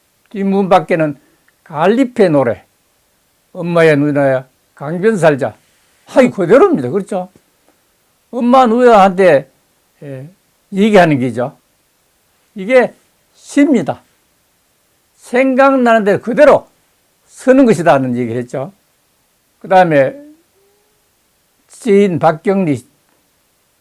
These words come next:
"사과 한 객이 훔치는 것을 옳다고 하지 마라. 비록 그들이 가난할지라도." 그러니까 있는 그대로입니다.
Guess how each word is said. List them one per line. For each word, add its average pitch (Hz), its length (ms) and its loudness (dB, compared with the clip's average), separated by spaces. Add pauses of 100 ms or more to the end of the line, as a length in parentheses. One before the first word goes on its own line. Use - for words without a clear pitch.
(1000)
"사과 214 440 0
한 240 240 2
객이 247 320 2 (340)
훔치는 247 600 -6
것을 135 380 -4 (440)
옳다고 247 600 -2
하지 147 280 -2
마라. 135 480 0 (1300)
비록 233 260 -2
그들이 190 340 -2
가난할지라도." 170 840 0 (1800)
그러니까 208 500 0 (220)
있는 226 340 0
그대로입니다. 156 720 2